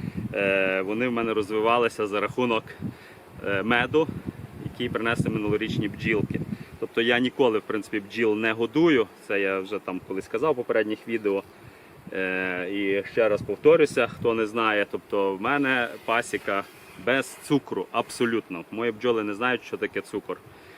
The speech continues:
В принципі, вони зимують на своєму меду, от, відповідно, меду і потім приносять мені трішки, я в них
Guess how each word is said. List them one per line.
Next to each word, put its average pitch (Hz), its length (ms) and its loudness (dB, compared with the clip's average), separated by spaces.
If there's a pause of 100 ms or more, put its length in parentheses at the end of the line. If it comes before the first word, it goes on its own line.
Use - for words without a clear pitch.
(120)
В - 40 -20
принципі, 98 420 -2
вони 113 180 2
зимують 117 460 2
на 107 100 -2
своєму 107 360 0
меду, 120 380 2 (720)
от, 120 280 2
відповідно, 117 600 0 (640)
меду 117 360 2
і 117 180 -4
потім 113 320 0
приносять 110 520 -2
мені 156 220 -2
трішки, 147 400 -4
я 131 120 2
в 127 60 -2
них 131 220 0